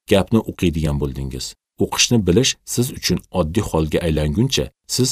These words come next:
qadamma-qadam o'rganishda davom etardingiz. Balki siz ishda ham mashq qilganlaringizni eslarsiz. Siz hammasini bir kunda o'rganmagandirsiz. Siz oz-ozdan, ketma-ket o'rgangan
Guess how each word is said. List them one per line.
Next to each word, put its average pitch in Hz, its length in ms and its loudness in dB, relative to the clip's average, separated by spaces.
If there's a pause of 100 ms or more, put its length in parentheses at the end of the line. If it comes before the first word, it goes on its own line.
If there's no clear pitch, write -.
(160)
qadamma-qadam 90 800 2 (140)
o'rganishda 87 640 2 (140)
davom 78 320 -2
etardingiz. 67 640 -8 (320)
Balki 110 320 0
siz 127 280 2
ishda - 280 2
ham 71 200 -2 (220)
mashq 98 320 2
qilganlaringizni 95 800 4
eslarsiz. 90 540 -4 (320)
Siz - 260 0
hammasini 147 560 2 (180)
bir 107 100 4
kunda 110 420 4
o'rganmagandirsiz. 87 1120 2 (180)
Siz 120 400 0
oz-ozdan, 95 640 0 (180)
ketma-ket 90 560 -2
o'rgangan 85 560 2